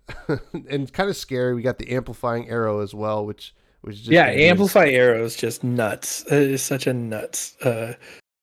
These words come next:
Speaker 2: uh, just item that <laughs> is, it, that is a card that exists now.
Speaker 1: <laughs>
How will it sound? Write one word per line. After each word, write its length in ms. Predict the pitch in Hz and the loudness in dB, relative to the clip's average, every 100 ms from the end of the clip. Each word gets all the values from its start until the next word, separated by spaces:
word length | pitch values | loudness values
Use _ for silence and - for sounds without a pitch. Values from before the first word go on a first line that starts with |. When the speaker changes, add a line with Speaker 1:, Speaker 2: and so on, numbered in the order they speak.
| _ _ - | _ _ -2
Speaker 2:
uh, 260 | 113 107 120 - _ _ _ 135 | 0 0 -2 -12 _ _ _ -2
just 240 | 135 - | -2 0
item 640 | - 123 123 117 117 135 - | 2 4 4 0 -2 -8 0
that 240 | 147 139 139 | 0 2 -2
<laughs> 320 | - - - | -4 -4 0
is, 260 | 226 196 214 | 0 0 2
it, 340 | 185 175 - | 4 4 4
that 120 | 185 | 4
is 120 | 185 | 6
a 80 | 180 | 2
card 340 | - 151 143 147 | 4 6 6 4
that 140 | 123 | 0
exists 480 | 123 - 135 127 - | 0 2 2 2 2
now. 280 | 127 123 127 - | 2 2 -2 -12
Speaker 1:
<laughs> 80 | - | -14